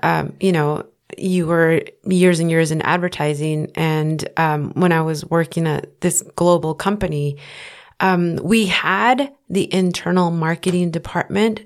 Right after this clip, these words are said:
However, even then, they would force us to outsource everything to the external agency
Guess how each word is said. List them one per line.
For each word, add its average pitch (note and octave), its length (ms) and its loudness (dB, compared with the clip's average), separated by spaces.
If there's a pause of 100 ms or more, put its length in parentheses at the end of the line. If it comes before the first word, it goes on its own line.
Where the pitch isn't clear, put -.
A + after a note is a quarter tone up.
However, F#3+ 640 2 (600)
even A#3+ 340 2
then, G#3 300 4
they E3+ 120 0
would E3 360 0
force F#3 420 0
us F#3 220 -2
to - 100 -2 (100)
outsource D#3+ 720 -2
everything D#3+ 500 -2
to E3 180 -4
the D#3+ 160 -6
external E3 640 -2
agency D#3 800 0